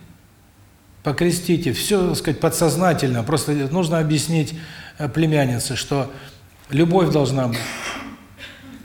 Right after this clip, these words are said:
что Бог — это любовь. И что когда она покрестится, в её душе будет больше любви, и значит, больше возможностей прощать. И после этого крестите, есть, почему бы не дать человеку шанс?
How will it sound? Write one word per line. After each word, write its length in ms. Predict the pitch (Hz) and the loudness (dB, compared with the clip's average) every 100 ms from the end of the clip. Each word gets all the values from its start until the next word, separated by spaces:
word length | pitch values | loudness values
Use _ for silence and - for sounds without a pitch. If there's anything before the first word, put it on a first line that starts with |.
| - - - | -20 -18 -8
что 280 | - 175 156 | -4 0 4
Бог — 220 | 196 196 | 4 4
это 140 | 165 | 2
любовь. 380 | 147 131 127 123 - - - - - - - - - _ - - _ - - - _ - - - - | 2 2 0 -2 -6 -14 -20 -20 -20 -20 -20 -20 -20 _ -20 -20 _ -20 -20 -20 _ -20 -20 -20 -12
И 60 | 165 | -8
что 140 | 131 | -2
когда 280 | 147 160 160 | 2 2 4
она 120 | 170 | 2
покрестится, 640 | 160 156 190 202 - - 139 | 4 2 4 4 4 2 2
в 80 | |
её 160 | 151 160 | 4 4
душе 300 | 147 139 208 | 2 2 2
будет 220 | 165 147 | 4 2
больше 320 | 127 170 - | 2 0 2
любви, 340 | 147 120 110 113 | 0 0 -2 -2
и 20 | |
значит, 340 | 120 170 160 | -2 -2 -2
больше 280 | 139 180 160 | 0 0 2
возможностей 420 | 147 139 156 - | 2 2 2 0
прощать. 480 | 147 123 117 123 104 | -2 -2 -2 -4 -6
И 60 | 143 | -4
после 260 | 180 170 | -4 0
этого 220 | 190 170 151 | 0 2 0
крестите, 560 | 180 185 165 139 135 - - - | 0 0 0 -2 -6 -8 -16 -2
есть, 320 | 151 170 - | 2 2 0
почему 300 | 165 - 202 | -2 0 2
бы 120 | 196 180 | 4 4
не 100 | 175 | 4
дать 240 | 170 170 | 4 2
человеку 280 | 160 139 139 | 0 -2 -2
шанс? 400 | - 101 92 | -6 -8 -14